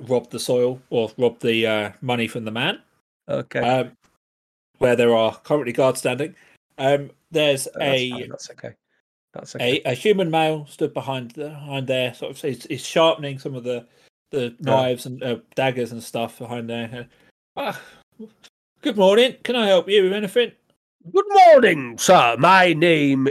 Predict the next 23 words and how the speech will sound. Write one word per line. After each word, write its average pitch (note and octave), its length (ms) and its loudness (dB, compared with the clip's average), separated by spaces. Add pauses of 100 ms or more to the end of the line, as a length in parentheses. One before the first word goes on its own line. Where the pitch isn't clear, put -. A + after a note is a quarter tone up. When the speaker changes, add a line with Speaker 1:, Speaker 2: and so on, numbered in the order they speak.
Speaker 2:
is, C3 560 2 (180)
uh, A#2 600 2
Ronson D#3 960 -2
Diego C#3+ 360 0
Bentus. A#2+ 420 -6 (680)
How A#3 160 4
are G#3+ 80 6
you E3+ 260 2
today? A2+ 600 -6 (680)
Speaker 1:
Yeah, E4 340 -4
great G4 280 -8
day. C#3 260 0
It's, - 220 -14
it's - 260 -12 (160)
market C4 380 -4
day, B3 220 2
it's - 100 -6
festival A3+ 360 -6
day. G#3 300 2
What G#3 200 -4
a - 20 -16
great F#3 280 -2
day. G2+ 320 -14